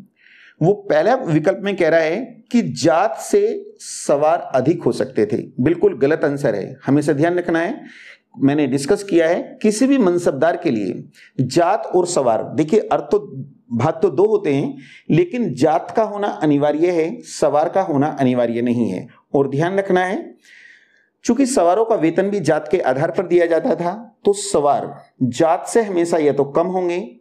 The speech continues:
या उसके बराबर हो सकते हैं, लेकिन उससे ज्यादा नहीं हो सकते। तो ए विकल्प गलत है। फिर वो कह रहा है कि सभी जागीरदार मनसबदार होते थे, बिल्कुल गलत है। सभी मनसबदार जागीरदार होते थे,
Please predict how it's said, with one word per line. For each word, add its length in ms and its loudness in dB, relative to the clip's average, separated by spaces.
या 140 4
उसके 240 -2
बराबर 380 2
हो 100 -2
सकते 340 -2
हैं, 140 0
लेकिन 260 0
उससे 200 0
ज्यादा 260 2
नहीं 180 2
हो 80 2
सकते। 400 -2
तो 240 -2
ए 160 4
विकल्प 380 0
गलत 340 0
है। 180 -4
फिर 80 2
वो 140 2
कह 200 0
रहा 100 4
है 100 2
कि 180 -2
सभी 460 0
जागीरदार 920 0
मनसबदार 540 2
होते 240 -6
थे, 160 -10
बिल्कुल 460 -2
गलत 280 0
है। 320 -14
सभी 500 0
मनसबदार 840 0
जागीरदार 760 0
होते 260 -4
थे, 140 -12